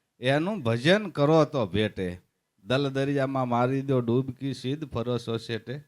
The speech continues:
શેટે, કોઈ સુરતા સુગડ સમેટે એના જ ઘટમાં સાહેબ ભેટે." ઘટ એટલે શરીરની વાતો નથી કરી, શરીર છોડેને વાતો કરી છે. એટલે આને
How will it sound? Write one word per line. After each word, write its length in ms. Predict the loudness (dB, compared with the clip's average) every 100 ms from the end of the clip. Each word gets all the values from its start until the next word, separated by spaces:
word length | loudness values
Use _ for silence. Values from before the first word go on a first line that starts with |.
| _
શેટે, 520 | -14 -8 -8 -10 -16 -18 _ _ _ _
કોઈ 180 | -8 -8
સુરતા 460 | -6 -10 -8 -6 -6
સુગડ 380 | -8 -8 -6
સમેટે 580 | -8 -8 -8 -8 -6 -8
એના 200 | -8 -10
જ 120 | -12
ઘટમાં 420 | -10 -10 -8 -10 -10
સાહેબ 360 | -8 -6 -8 -8
ભેટે." 340 | -14 -14 -18 -20 _ _ _ _ _ _ _ -12 -10 -12 -18 _ _ _ _ _ _ _ _ _ _
ઘટ 300 | -2 -2 0
એટલે 340 | -4 0 -2
શરીરની 560 | -2 -4 -2 -4 -4 -4
વાતો 360 | -2 -2 -4 -10
નથી 300 | -10 -10 -12
કરી, 320 | -10 -10 -12 _ _ _ _ -12
શરીર 380 | -4 -2 -2
છોડેને 520 | -4 -2 2 2 0 -2
વાતો 320 | -4 -6 -12
કરી 300 | -10 -10 -10
છે. 280 | -14 -20 -20 _ _ _ _ _ -16
એટલે 300 | -6 -2 0
આને 540 | 0 0 -2 -6